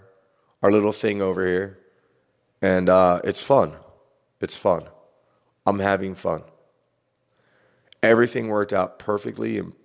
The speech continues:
every perfect <laughs> way. Everything with Mama Bear over there taking care of the cubs and just being totally detached from any idea of anything anymore.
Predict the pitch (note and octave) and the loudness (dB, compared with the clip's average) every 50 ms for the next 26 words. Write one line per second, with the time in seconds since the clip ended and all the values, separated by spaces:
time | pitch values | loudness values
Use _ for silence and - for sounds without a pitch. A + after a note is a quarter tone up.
0 | _ _ _ _ _ _ _ F#2 G2 A2+ A2+ A#2 A#2+ A2 G#2 A2+ A#2 A2+ - - | _ _ _ _ _ _ _ 2 4 6 6 6 4 2 0 -4 -4 -4 -8 -4
1 | - A2+ G#2+ G2+ - G#2+ - - - A2+ F#2+ F2 D#2 - - _ _ _ _ _ | 0 0 0 0 -2 -12 -14 -6 -4 -2 -2 -2 -4 -6 -14 _ _ _ _ _
2 | _ _ _ _ _ _ _ _ _ _ _ _ _ _ _ _ A2 A2 G#2+ A2 | _ _ _ _ _ _ _ _ _ _ _ _ _ _ _ _ 2 4 4 4
3 | A2+ A2 A2+ A2 A2 G#2+ G#2+ G2+ G2 F#2 F#2 F2+ - - _ _ _ _ _ _ | 0 0 -2 -4 -2 -2 -2 0 0 0 -2 -2 -8 -20 _ _ _ _ _ _
4 | _ _ _ _ _ _ _ _ _ _ _ _ _ _ _ _ _ _ _ - | _ _ _ _ _ _ _ _ _ _ _ _ _ _ _ _ _ _ _ -20
5 | _ _ _ - G#2 G#2 G#2 A2 A2 A2+ A#2 A2+ A2 - - - _ - _ - | _ _ _ -2 0 2 4 4 4 4 2 0 -4 -14 -20 -20 _ -20 _ -4
6 | A2 A2+ A2+ A#2+ B2 B2 A#2+ A#2 A2+ A#2 A2+ A2+ G#2+ A2 A2+ A#2 A#2 A#2 A2+ - | 0 2 4 4 4 2 0 -2 -2 -2 -4 -2 0 0 0 0 -2 -4 -6 -4
7 | G#2+ G2+ G2 F2+ E2+ - G#2 G#2 G#2+ G#2+ G#2 G2+ G2 F2+ E2+ F2 - - - G#2 | -6 -6 -6 -6 -8 -2 0 0 2 2 0 -2 -2 -4 -6 -10 -12 0 2 4
8 | A2 A2+ A#2 A2 G2 F2+ E2 E2 D#2+ D#2 - - _ _ _ _ _ _ _ _ | 6 6 4 2 0 -8 -8 -8 -10 -10 -14 -20 _ _ _ _ _ _ _ _
9 | _ _ _ _ _ _ _ _ _ _ _ _ _ _ - F#2+ F#2 F2+ - - | _ _ _ _ _ _ _ _ _ _ _ _ _ _ -4 -4 -4 -4 -4 -8
10 | _ _ _ _ _ _ _ _ _ _ _ - A2 A#2 A#2 A2 G2 - A2 A#2 | _ _ _ _ _ _ _ _ _ _ _ 2 2 4 4 2 0 2 4 4
11 | B2+ C#3+ C#3 C3+ A2 B2 A2 - A2+ A2 G2+ F#2 - - - - - - F#2 F2+ | 4 4 0 -2 -4 -6 -2 0 2 2 2 0 -2 -6 -12 -14 -6 -6 -4 -4
12 | F2 E2+ - _ _ _ _ _ _ _ _ - A#2 A#2+ B2 A#2+ A#2 A2 G#2+ G2 | -6 -8 -14 _ _ _ _ _ _ _ _ -4 -4 -2 0 0 2 2 2 0
13 | F2 G#2 G2 F#2 E2+ F2+ F2+ F#2 F#2 E2+ E2+ E2 D#2+ D#2 D2 C#2+ - - - - | 0 -2 -2 -2 -2 -4 -8 -8 -10 -12 -14 -14 -14 -16 -16 -16 -18 -20 -20 -20